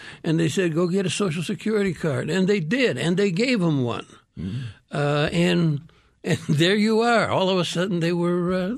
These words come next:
Speaker 1: they were citizens.
Speaker 2: It might not have been their s-, Social Security card.
Speaker 1: No, in those days it was.
Speaker 2: It was.
Speaker 1: I mean,
Speaker 2: They
Speaker 1: they,
Speaker 2: got,
Speaker 1: the,
Speaker 2: they got
Speaker 1: they
Speaker 2: a
Speaker 1: got
Speaker 2: legitimate
Speaker 1: the,
Speaker 2: one, yeah.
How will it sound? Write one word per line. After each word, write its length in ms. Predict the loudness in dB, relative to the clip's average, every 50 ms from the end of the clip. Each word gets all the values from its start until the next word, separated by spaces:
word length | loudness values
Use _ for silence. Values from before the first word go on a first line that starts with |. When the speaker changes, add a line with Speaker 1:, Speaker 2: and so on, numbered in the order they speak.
| -6 -4
Speaker 1:
they 100 | -2 -2
were 140 | 0 -2
citizens. 480 | -2 -4 -4 -2 -2 -2 -2 -4 -6 -12 -10 -10 -10
Speaker 2:
It 100 | -6 -4
might 180 | -2 0 0 2
not 100 | 2 0 0
have 60 | 0
been 160 | -2 -2 -2
their 200 | -2 -2 -2 -2
s-, 260 | -2 -4 -4 -4 -6 -6
Social 200 | -4 -4 -4 -4
Security 460 | -4 -4 -6 -4 -2 -2 -2 -2 -2 -4
card. 340 | -6 -8 -8 -8 -10 -12 -12 _ _ _ _ _ _ -20 -20 -20 -20 -8 -2 0
Speaker 1:
No, 140 | 0 2
in 180 | 4 2 2 4
those 260 | 4 4 2 2 2
days 220 | 2 2 2 2 2
it 120 | 0 0
was. 260 | 0 2 2 2 4
Speaker 2:
It 20 | 4
was. 180 | 4 4 4
Speaker 1:
I 40 | 4
mean, 160 | 4 4 4
Speaker 2:
They 120 | 4 4 4
Speaker 1:
they, 60 | 6
Speaker 2:
got, 180 | 6 6 6
Speaker 1:
the, 100 | 6 6
Speaker 2:
they 120 | 4 4 4
got 140 | 6 6 4
Speaker 1:
they 60 | 4
Speaker 2:
a 20 |
Speaker 1:
got 80 | 4 4
Speaker 2:
legitimate 400 | 4 4 4 6 4 4 4 2
Speaker 1:
the, 60 | 0
Speaker 2:
one, 220 | 0 -2 -2 -2 -2
yeah. 200 | -4 -4 -6